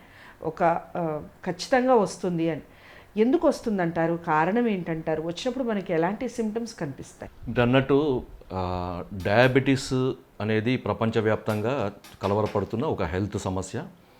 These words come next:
Speaker 2: ముఖ్యంగా మన ఇండియా అనేది డయాబెటీస్‌కి క్యాపిటల్ సిటీ. తర్వాత మళ్ళీ ఆంధ్రప్రదేశ్, దాంట్లో కూడా మన హైదరాబాద్ కూడా world capital city of హైదరాబాద్ అంటారు.
Speaker 1: ఓకే.
Speaker 2: వ-, world caps-,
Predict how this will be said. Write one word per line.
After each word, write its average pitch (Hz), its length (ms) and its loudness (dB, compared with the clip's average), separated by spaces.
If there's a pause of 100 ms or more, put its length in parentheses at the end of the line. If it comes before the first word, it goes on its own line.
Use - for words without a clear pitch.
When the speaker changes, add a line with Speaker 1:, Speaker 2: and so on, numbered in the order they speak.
(280)
Speaker 2:
ముఖ్యంగా 127 420 2
మన 113 160 0
ఇండియా 107 460 4
అనేది 113 480 2
డయాబెటీస్‌కి 98 580 -2
క్యాపిటల్ 95 400 0
సిటీ. 107 240 -4 (580)
తర్వాత 120 200 2
మళ్ళీ 120 200 4 (100)
ఆంధ్రప్రదేశ్, 120 680 2
దాంట్లో 120 380 2
కూడా 139 140 4
మన 135 100 4
హైదరాబాద్ 127 500 4
కూడా 127 420 2 (120)
world 139 240 6
capital 131 440 0
city 120 160 2
of 113 140 2
హైదరాబాద్ 98 340 0
అంటారు. 80 440 -10
Speaker 1:
ఓకే. - 360 -10
Speaker 2:
వ-, 107 260 2
world 123 180 2
caps-, 117 320 0